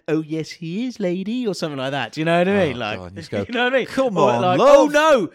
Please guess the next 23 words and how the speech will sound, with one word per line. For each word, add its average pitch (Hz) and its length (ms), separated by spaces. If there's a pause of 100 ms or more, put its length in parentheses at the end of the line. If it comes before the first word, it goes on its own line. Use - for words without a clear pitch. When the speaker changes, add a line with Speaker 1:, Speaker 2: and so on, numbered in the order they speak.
(160)
Speaker 1:
she's 277 340
Doctor 254 320
Octopus," 226 680
or, 123 200
you 151 140
know, 101 160
'cause 123 220
that's 131 240
the 123 80
spoiler. 123 440
That's 117 260
a - 20
Speaker 2:
Yeah. 104 60
Speaker 1:
great 104 240
scene. 78 280
I 85 40
love 85 80
Speaker 2:
Yeah, 117 100
it - 40
Speaker 1:
that. 131 60
Speaker 2:
is 131 100
that. 87 160
Speaker 1:
Yeah. 80 140